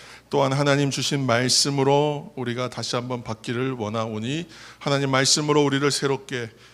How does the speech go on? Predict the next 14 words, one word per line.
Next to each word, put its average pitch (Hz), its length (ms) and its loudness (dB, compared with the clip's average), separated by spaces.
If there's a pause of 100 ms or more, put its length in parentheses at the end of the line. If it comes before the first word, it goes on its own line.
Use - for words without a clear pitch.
(240)
또한, 135 420 -2 (300)
어, 120 200 -8
찬양으로 151 720 2
주께 143 380 -2
영광을 123 420 0
돌리며 104 500 -6 (220)
또한 110 220 -6
기도로 147 500 2
하나님의 139 480 0
응답으로 131 560 0
감동받는, 123 840 -2 (320)
어, 98 180 -6
이 127 160 -2
금찬, 131 640 -2